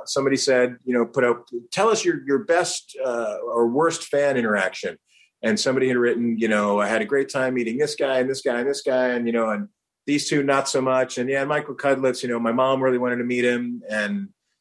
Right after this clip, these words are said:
which is my favorite part of the story. And then, uh, we go, "But, you know, well, but he, you know, really wasn't that good. And he didn't really talk that much. And it was just really, it was kind of really,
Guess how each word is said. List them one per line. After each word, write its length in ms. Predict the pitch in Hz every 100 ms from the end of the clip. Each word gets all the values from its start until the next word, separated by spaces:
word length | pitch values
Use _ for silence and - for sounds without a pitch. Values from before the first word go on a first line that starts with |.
| _
which 140 | 110
is 40 | 110
my 120 | 101
favorite 260 | 104 95 92
part 140 | 87
of 40 |
the 40 | 85
story. 240 | - 82 - - - - -
And 160 | 123
then, 220 | 131 123 123
uh, 380 | 117 113 107 107 _ _ _ _ _ -
we 60 | 139
go, 100 | 127
"But, 280 | 135 131 151
you 60 |
know, 120 | 147
well, 300 | 135 135 - -
but 220 | 135 123
he, 180 | 147 147
you 140 | 147
know, 280 | 139 131 123 139
really 220 | 156 165
wasn't 220 | 151 127 131
that 160 | 123
good. 140 | 127 120
And 80 | 120
he 40 |
didn't 100 | 127 120
really 140 | 113
talk 260 | 123 110 113
that 140 | 104
much. 320 | 104 101 -
And 80 | 104
it 60 | 104
was 140 | 98 -
just 220 | 104 -
really, 480 | 104 101 98 92 _
it 240 | 101 - 101
was 100 | -
kind 240 | 117 104
of 180 | 98 - _
really, 500 | 104 98 95 92